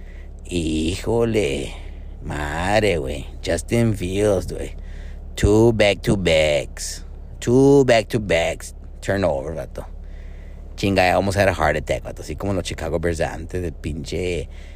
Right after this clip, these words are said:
esos vatos, los que salían en Monday Night, este, en, no, no, en Saturday Night Live, güey, esos vatos, que Heart Attack, y que la chingada, pum, pum, hombre, hasta, eh, güey, I started seeing panic, güey, pero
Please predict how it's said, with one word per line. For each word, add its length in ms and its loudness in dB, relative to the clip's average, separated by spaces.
esos 200 4
vatos, 440 4
los 100 6
que 60 -2
salían 300 2
en 120 2
Monday 260 0
Night, 360 2
este, 580 -4
en, 80 -2
no, 240 2
no, 180 0
en 100 -4
Saturday 380 2
Night 200 2
Live, 320 -6
güey, 160 -8
esos 180 -4
vatos, 400 -10
que 100 -2
Heart 320 2
Attack, 520 -4
y 20 -10
que 120 -8
la 120 -4
chingada, 420 -8
pum, 320 0
pum, 140 2
hombre, 320 2
hasta, 260 -2
eh, 120 2
güey, 180 -2
I 60 0
started 280 0
seeing 300 2
panic, 460 0
güey, 140 2
pero 420 0